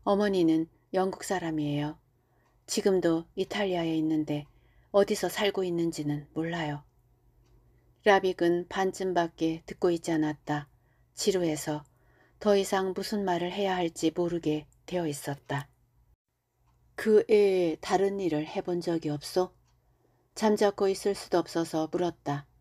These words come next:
"아까 말한 단역인가 하는 것 애 말이요." "단역과 관계되는 것뿐이에요. 춤이라든가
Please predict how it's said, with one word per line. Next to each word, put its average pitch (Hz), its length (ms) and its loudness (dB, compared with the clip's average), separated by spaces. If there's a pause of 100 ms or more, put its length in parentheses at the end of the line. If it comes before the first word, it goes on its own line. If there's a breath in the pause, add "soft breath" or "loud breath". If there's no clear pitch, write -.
(920)
"아까 190 320 2
말한 170 400 4
단역인가 165 800 2
하는 208 300 -4
것 165 220 0
애 165 140 2
말이요." 143 460 0 (1200)
"단역과 202 500 0
관계되는 175 600 0
것뿐이에요. 160 840 -4 (720)
춤이라든가 160 880 0